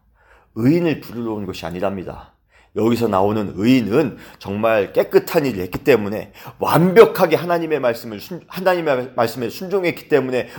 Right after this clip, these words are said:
의인이 된 그러한 의인이 아니라 자칭 의인이라 칭하는 겁니다. 바리새인처럼, 서기관들처럼 그냥 자칭, 자기네들이 스스로 의롭다 생각하는 사람들입니다.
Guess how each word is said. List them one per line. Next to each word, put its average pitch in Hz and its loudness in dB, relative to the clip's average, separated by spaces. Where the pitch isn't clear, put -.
의인이 196 2
된 147 6
그러한 123 0
의인이 185 0
아니라 95 0
자칭 - -2
의인이라 170 2
칭하는 143 -4
겁니다. 98 -4
바리새인처럼, 143 2
서기관들처럼 170 2
그냥 110 -10
자칭, 156 0
자기네들이 156 2
스스로 190 2
의롭다 226 6
생각하는 170 0
사람들입니다. 110 -6